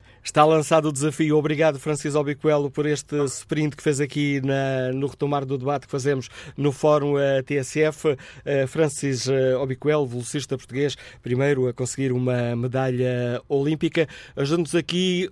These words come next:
a olhar o futebol e a deixar esta nota de confiança na seleção portuguesa.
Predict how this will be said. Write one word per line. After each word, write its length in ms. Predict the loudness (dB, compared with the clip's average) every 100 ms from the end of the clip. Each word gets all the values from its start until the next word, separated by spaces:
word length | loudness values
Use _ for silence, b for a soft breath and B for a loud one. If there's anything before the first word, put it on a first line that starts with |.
| 0
a 40 |
olhar 580 | 2 2 2 0 0 -2
o 80 | -4
futebol 580 | -10 -4 2 4 2 -2 B B -4
e 80 |
a 40 | -2
deixar 380 | -2 -2 -2 0
esta 420 | -4 -4 -2 0
nota 280 | 2 2 0
de 60 | -2
confiança 600 | -2 0 2 0 0 0
na 280 | 2 0 -2
seleção 380 | -2 -2 0
portuguesa. 500 | -4 -2 0 2 0